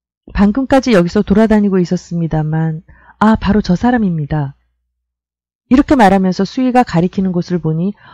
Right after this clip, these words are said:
어깨가 딱 벌어져 강건하게 보이는 곱슬곱슬한 구렛나루를 기른 사나이가 이쪽을 향해 걸어오고 있는 것이 보였다. 그는 양피 모자도 벗지 않은 채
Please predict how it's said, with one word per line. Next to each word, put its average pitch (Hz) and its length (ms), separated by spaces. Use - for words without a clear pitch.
어깨가 233 360
딱 - 300
벌어져 190 540
강건하게 202 600
보이는 165 540
곱슬곱슬한 226 800
구렛나루를 196 720
기른 170 220
사나이가 175 520
이쪽을 220 420
향해 196 240
걸어오고 196 520
있는 160 240
것이 156 220
보였다. 127 640
그는 254 280
양피 175 320
모자도 208 440
벗지 - 340
않은 151 340
채 170 300